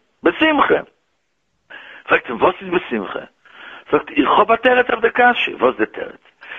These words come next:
"מיר זאגן, מודה אני לפניך, מלך חי וקיים, אשר החזרת בי נשמתי בחמלה.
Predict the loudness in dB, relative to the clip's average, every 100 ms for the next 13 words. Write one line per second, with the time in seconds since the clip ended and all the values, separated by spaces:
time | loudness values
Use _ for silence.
0 | -12 -2 4 6 6 4 4 4 4 4
1 | 4 4 4 2 2 4 4 2 4 6
2 | 6 4 4 4 4 2 2 2 2 2
3 | 2 4 4 4 2 4 4 2 0 -6
4 | _ -4 -2 0 0 0 0 2 2 2
5 | 2 4